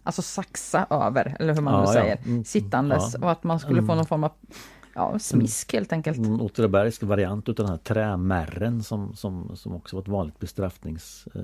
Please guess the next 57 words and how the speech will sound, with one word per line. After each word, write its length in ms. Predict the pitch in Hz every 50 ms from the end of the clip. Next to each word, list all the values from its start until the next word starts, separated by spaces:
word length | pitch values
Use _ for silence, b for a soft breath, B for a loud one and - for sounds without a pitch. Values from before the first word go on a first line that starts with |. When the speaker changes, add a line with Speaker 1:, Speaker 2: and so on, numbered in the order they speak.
| 95
Speaker 1:
Ja, 80 | - 240
just 340 | 269 294 339 - - - -
det. 180 | - - - 104
Speaker 2:
instrument. 540 | 95 - - - 90 82 80 82 90 - 87
Alltså 160 | 87 - -
Speaker 1:
Ja. 180 | 202 208 233 254 b b b b b b b b b b b b b b
Speaker 2:
en, 200 | - - 98 90 90
eh, 80 | - -
som 200 | - - 107 104
en 100 | 101 92
trähäst 800 | - - 113 113 110 104 101 95 87 98 131 127 - - - -
som 100 | - 117
man 120 | 110 110 104
satte 540 | - - 87 - _ _ _ _ - 104
sig 160 | 95 - 123 113
över 220 | 101 92 101 104
ryggen 400 | 98 92 85 92 95 131 131 113
på. 220 | - - 73 76 78
Speaker 1:
Ja. 200 | - 196 190 196 233 98
Speaker 2:
Eh, 420 | 90 90 - 87 170 170 170 - - b b b b b b b b b b b - - -
och 80 | 104 107
det 60 | 95
fanns 260 | - 107 95 - -
också 240 | 107 85 - - 123
två 140 | - - 104
varianter. 520 | 87 90 92 95 82 80 78 78 - 98
Dels 320 | 90 82 92 104 104 - -
en 180 | 110 92 85
med 120 | 85 87 82
vass 360 | 90 127 151 143 - - -
rygg 240 | 104 101 107 107 101
så 120 | 101 95
det 100 | 95 98
skulle 200 | - - - 104
Speaker 1:
Åh, 60 | -
Speaker 2:
göra 120 | - 95 101 110 135 151
ont 80 | 127 101
att 40 | 87
Speaker 1:
kära 160 | - 202 185 170
Speaker 2:
sitta. 180 | 165 - 175
Speaker 1:
nån. 200 | - 80 78 - 143
Speaker 2:
Och 240 | - 92 - - -
dels 340 | 123 104 104 98 101 - -
en 200 | 101 87 85 85
med, 120 | 85 90
med 160 | 92 90 85
flat 380 | - - 110 123 127 127 - -
rygg 160 | 85 85 92
där 100 | 90 95
man 140 | 90 87 101
Speaker 1:
Ja. 60 | -
Speaker 2:
bara 140 | 98 101 101
skulle 180 | - - 98 92
sitta 240 | - 101 - -
och 60 | 95 -
skämmas. 360 | 120 107 101 - - - - 214
Speaker 1:
Ja. 180 | 190 196 208